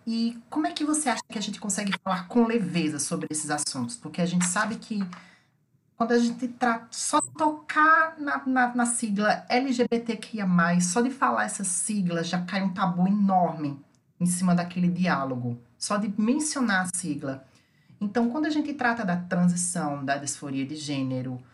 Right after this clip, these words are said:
sobre o abuso infantil, sobre machismo, misoginia, transfobia, enfim, sobre como, quando a gente trata desses assuntos, como é que a gente pode falar deles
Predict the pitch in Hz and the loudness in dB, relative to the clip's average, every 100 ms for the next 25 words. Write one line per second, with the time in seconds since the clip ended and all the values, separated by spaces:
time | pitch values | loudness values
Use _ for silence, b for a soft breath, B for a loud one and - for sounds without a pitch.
0 | b b - 151 143 143 135 135 127 131 | b b -6 -4 -2 -4 -4 -4 -4 -4
1 | 139 147 - 139 135 127 123 b b - | -6 -8 -8 -4 -2 -2 -6 b b -8
2 | - 160 - - 135 - 175 151 135 139 | -4 -4 -6 -6 -6 -4 -2 -2 -2 -4
3 | 131 135 123 131 135 175 139 131 127 127 | -4 -2 -2 -4 -2 0 0 0 0 -2
4 | 127 - 123 180 139 131 135 147 - 180 | -4 -6 -6 -6 -4 -2 -2 -4 -2 -2
5 | 143 - 208 180 - 302 359 349 311 - | 0 -2 -6 -6 -8 -12 -10 -12 -14 -16
6 | _ _ _ - 294 330 - 294 - 233 | _ _ _ -4 -2 -2 -4 -8 -2 -2
7 | 220 202 180 190 175 180 180 233 254 254 | -2 -2 -4 -4 -2 -2 -2 -2 -2 -4
8 | 240 - 202 185 202 185 180 - 131 165 | -8 -6 -6 -6 -6 -6 -6 -10 -6 -4
9 | 160 139 147 - | -2 -4 -6 -10